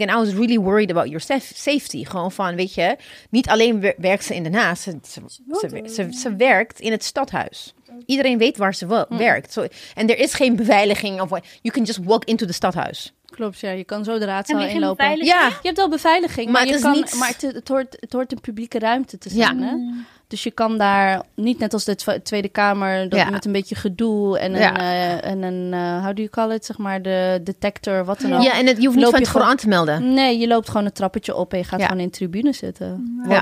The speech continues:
Speaker 1: Ja.
Speaker 3: wat ook gewoon deel van de
Speaker 1: Ja.
Speaker 3: democratie is,
Speaker 1: Ja,
Speaker 3: natuurlijk,
Speaker 1: dus
Speaker 3: hè.
Speaker 1: en, en all, all of these things were playing a role. En, en, en het feit dat omdat jij dus niks zegt, omdat je niets naar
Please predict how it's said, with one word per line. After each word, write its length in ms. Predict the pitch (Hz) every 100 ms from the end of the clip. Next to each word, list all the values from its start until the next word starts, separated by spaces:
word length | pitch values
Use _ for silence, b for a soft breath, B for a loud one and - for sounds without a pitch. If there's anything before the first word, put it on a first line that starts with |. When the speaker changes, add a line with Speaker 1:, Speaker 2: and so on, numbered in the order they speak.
| 233
Speaker 1:
Ja. 60 |
Speaker 3:
wat 160 | 202 -
ook 160 | 190 -
gewoon 180 | 190
deel 160 | 175 175
van 160 | - 170
de 60 |
Speaker 1:
Ja. 40 | 220
Speaker 3:
democratie 520 | 196 - 170 - 254 190
is, 220 | 165 -
Speaker 1:
Ja, 80 | -
Speaker 3:
natuurlijk, 360 | 226 - 160 214
Speaker 1:
dus 140 | 262
Speaker 3:
hè. 60 | 262
Speaker 1:
en, 100 | 269
en 160 | 262 247
all, 180 | 330
all 200 | 277 277
of 100 | 320
these 160 | 254 269
things 160 | 294 254
were 200 | 240 226 - 220
playing 340 | - 254 247
a 40 | 220
role. 300 | 240 269 233
En, 80 | 220
en, 120 | 147 226
en 80 | 226
het 140 | 226
feit 140 | - 254
dat 120 | 240
omdat 280 | 226 233 247
jij 100 | 254
dus 160 | 220 220
niks 280 | 220 - -
zegt, 400 | 269 220 - -
omdat 240 | 220 220
je 80 | 226
niets 360 | 240 - - - B B B
naar 260 | 202 202